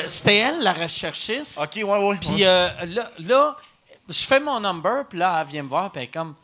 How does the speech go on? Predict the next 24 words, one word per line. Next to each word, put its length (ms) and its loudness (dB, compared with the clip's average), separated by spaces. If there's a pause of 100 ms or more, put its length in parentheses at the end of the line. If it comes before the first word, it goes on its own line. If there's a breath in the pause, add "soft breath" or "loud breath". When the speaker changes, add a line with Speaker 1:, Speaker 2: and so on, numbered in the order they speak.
(300 soft breath)
Speaker 1:
Tu 60 -20
peux 80 -12
pas 160 -8
faire 240 -8
ça, 240 -10
là, 180 -10
asti, 340 -16
tu 100 -18
peux 120 -16
pas 160 -8
faire 220 -6
ça, 160 -14
c'est 160 -10
la 100 0
télé. » 320 -4 (260 loud breath)
Puis 100 -8
j'ai 20 -6
fait, « 240 -6
Chris, 200 -4
je 120 -2
t'ai 80 2
demandé, 520 0
tu 200 -8
veux-tu 640 -4